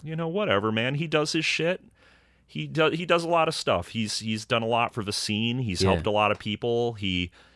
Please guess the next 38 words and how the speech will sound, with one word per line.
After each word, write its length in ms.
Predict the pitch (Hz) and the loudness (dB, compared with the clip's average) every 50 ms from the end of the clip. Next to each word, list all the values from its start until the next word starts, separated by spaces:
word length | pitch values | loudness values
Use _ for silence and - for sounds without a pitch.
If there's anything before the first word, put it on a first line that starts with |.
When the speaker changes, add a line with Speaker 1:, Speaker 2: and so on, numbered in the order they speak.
| _ _ - | _ _ -12
Speaker 1:
exposed 480 | - - - - - 113 107 104 98 - | -6 -2 -2 0 2 2 2 2 2 0
a 40 | 113 | 0
lot 200 | 107 104 107 107 | 2 2 2 0
of 80 | 107 | -2
people 520 | - - 107 101 - 110 107 107 107 110 - - | -4 -6 -6 -2 0 2 2 2 2 0 -4 -10
to 100 | - 104 | -10 -10
Peter 300 | - - 107 117 143 151 | -8 -4 2 4 4 6
Brotzman. 640 | 120 147 156 185 214 208 - - 131 123 110 104 101 | 6 6 6 6 6 6 2 0 2 2 2 4 2
I 80 | 101 104 | 0 0
mean, 220 | 104 107 110 113 | 0 0 -2 -2
Peter 240 | 110 147 143 139 151 | 0 0 0 0 0
Brotzman 680 | 135 156 156 156 170 - - 160 147 139 135 135 131 120 | 2 4 4 4 4 2 0 -2 -2 0 0 -2 -4 -2
didn't 260 | - 139 123 127 - | -2 -2 -2 -2 -6
have 280 | 120 139 127 127 123 123 | -2 0 0 0 0 -2
a 60 | 123 | -8
fucking 360 | - 139 131 123 - 131 120 | -2 0 -2 0 0 -2 -2
rep 280 | 117 117 123 - - 131 | 0 0 0 0 -2 -2
in 100 | 120 113 | -2 0
the 80 | 113 | 0
U 140 | 113 113 117 | 0 2 0
S 160 | 120 123 - | 0 0 -2
before, 320 | - 107 - - 113 107 101 | -6 -8 -4 -2 0 0 0
Br-, 160 | 95 - - _ - - | -2 -8 -12 _ -12 -10
you 180 | 98 110 110 | -6 -4 -2
know, 240 | 104 101 101 107 - _ - - - - | 0 0 -2 -2 -4 _ -20 -20 -20 -8
Speaker 2:
Right. 100 | - 90 | -4 0
Speaker 1:
John 200 | 98 110 113 110 | 0 2 0 0
Corbett 480 | - - 120 107 104 104 113 113 117 - | -2 0 2 2 4 6 4 4 2 2
and 260 | 104 95 92 90 90 | -2 -2 -2 -4 -4
Ken 160 | - 113 104 | -4 -4 0
Vandermark 460 | 95 98 101 113 120 113 104 92 - | 0 2 0 2 0 0 -2 -2 -2
were 80 | 101 90 | -4 -4
basically 320 | 82 95 90 - - 98 | -2 -2 -4 -4 -4 -4
like, 320 | 87 87 85 85 85 - _ _ _ _ _ _ _ | -2 0 0 -2 -2 -6 _ _ _ _ _ _ _
"Hey, 240 | - 101 117 131 101 | -4 -2 -2 -2 -2
Peter 280 | - - 110 101 98 104 | -4 -4 -4 -2 -2 0
Brotzman's 480 | - 110 117 131 - 123 104 95 87 | 0 0 0 0 -2 -4 -4 -4 -2
great. 360 | - 95 98 131 135 104 - | -2 0 0 2 0 -2 -4